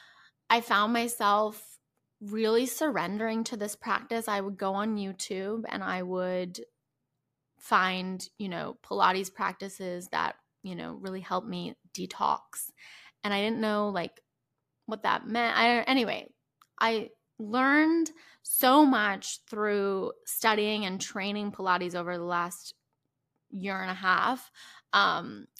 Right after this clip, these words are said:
and I've actually created something that I'm super proud of is a, is, um, a debloat series. So I'm really fired up about this because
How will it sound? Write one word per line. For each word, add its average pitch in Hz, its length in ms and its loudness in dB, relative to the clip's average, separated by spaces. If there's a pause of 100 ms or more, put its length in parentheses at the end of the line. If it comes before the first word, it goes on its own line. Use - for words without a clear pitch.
(120)
and 233 180 4
I've 226 120 2 (100)
actually 220 760 2 (140)
created 220 880 -4
something 220 300 -4
that 214 100 -2
I'm 226 220 2
super 277 360 -2
proud 202 320 2
of 185 320 -2 (380)
is 226 140 0
a, 220 220 2 (180)
is, 220 180 0
um, 185 360 -2 (100)
a 220 80 0
debloat 202 640 -2
series. - 500 -8
So - 180 -2
I'm 208 380 0 (240)
really 294 320 4
fired 175 400 4
up 175 100 -2
about 175 340 -2
this 175 280 -6
because 190 400 -8